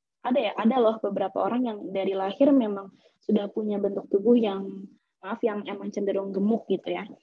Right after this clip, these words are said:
Atau memang ada teman-teman yang dari lahir itu punya bentuk tubuh yang, maaf, cenderung kurus gitu. Itu bisa dipengaruhi oleh banyak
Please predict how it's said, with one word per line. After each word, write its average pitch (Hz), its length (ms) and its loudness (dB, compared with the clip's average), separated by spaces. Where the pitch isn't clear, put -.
Atau 196 240 -6
memang 196 480 -2
ada 202 240 2
teman-teman 233 400 2
yang 226 240 2
dari 196 240 0
lahir 190 320 0
itu 269 240 -2
punya 202 240 -2
bentuk 190 320 -4
tubuh 202 240 2
yang, 196 240 0
maaf, 202 240 -2
cenderung 202 400 0
kurus 196 400 -4
gitu. 220 320 -4
Itu 240 160 6
bisa 233 160 4
dipengaruhi 208 400 6
oleh 196 100 6
banyak 185 260 0